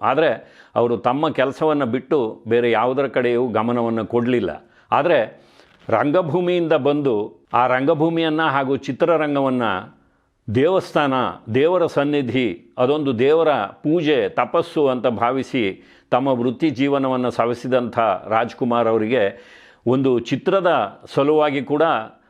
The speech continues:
ಆ ಒಂದು ಪುರಾಣದ ಪ್ರಕರಣವನ್ನ ಹಾಸ್ಯಮಯವಾಗಿ ತೋರಿಸೋದು ಬೇಡ ಅನ್ನೋ ಒಂದು ಆಲೋಚನೆ ಬಂತಲ್ಲ, ಅದೇ ರಾಜ್ಕುಮಾರ್ ಅವರು ಬೇರೆಯವರಿಗಿಂತ ಹೇಗೆ ಭಿನ್ನ ಅನ್ನೋದಕ್ಕೆ ಸಾಕ್ಷಿಯಾಗಿದೆ. ಇನ್ನು ರಾಜ್ಕುಮಾರ್ ಅವರ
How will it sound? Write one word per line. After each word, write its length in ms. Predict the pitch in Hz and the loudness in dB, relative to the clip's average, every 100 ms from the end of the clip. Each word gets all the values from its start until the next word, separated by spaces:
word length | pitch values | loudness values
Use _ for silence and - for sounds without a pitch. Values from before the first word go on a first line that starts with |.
| - | -4
ಆ 200 | 104 151 | 0 2
ಒಂದು 580 | 175 156 143 117 101 - | 2 2 2 0 -2 -2
ಪುರಾಣದ 460 | 139 156 175 170 139 | 0 2 2 0 0
ಪ್ರಕರಣವನ್ನ 720 | 135 131 135 131 127 123 127 | 0 -4 0 0 0 -2 0
ಹಾಸ್ಯಮಯವಾಗಿ 1120 | 117 104 - 131 156 180 156 143 135 123 120 | -2 -2 -2 -2 0 -2 0 0 0 0 -2
ತೋರಿಸೋದು 540 | 127 131 139 - 120 107 | 0 0 0 0 0 0
ಬೇಡ 320 | 101 147 131 113 82 - _ - | 2 2 2 0 -2 -8 _ -4
ಅನ್ನೋ 180 | 117 131 | -2 0
ಒಂದು 300 | 131 120 113 | 0 0 2
ಆಲೋಚನೆ 520 | 107 139 143 143 123 | 2 2 0 0 -2
ಬಂತಲ್ಲ, 480 | 107 117 117 117 98 95 - - - | 0 0 2 2 2 -2 -6 -18 -2
ಅದೇ 600 | 107 151 170 113 - - | 0 2 0 -2 -6 -6
ರಾಜ್ಕುಮಾರ್ 640 | 110 113 113 151 143 139 127 | -2 -2 -2 -2 0 2 2
ಅವರು 220 | 123 127 | 0 0
ಬೇರೆಯವರಿಗಿಂತ 800 | 113 131 139 131 123 113 117 123 | 2 2 2 2 0 0 -2 -2
ಹೇಗೆ 360 | 117 127 131 | 0 0 0
ಭಿನ್ನ 460 | 101 110 127 131 110 | -4 -2 -2 0 0
ಅನ್ನೋದಕ್ಕೆ 720 | 110 110 104 - 113 95 - - | -2 -2 -2 0 0 0 -4 -4
ಸಾಕ್ಷಿಯಾಗಿದೆ. 800 | 110 - - 90 82 71 - _ _ _ - | -4 -4 -4 -4 -4 -8 -14 _ _ _ -2
ಇನ್ನು 560 | 151 196 143 156 - - - _ _ - | 0 2 0 -2 -8 -18 -20 _ _ 0
ರಾಜ್ಕುಮಾರ್ 640 | 123 135 156 175 175 170 | 0 2 0 0 2 2
ಅವರ 200 | 160 151 | 4 4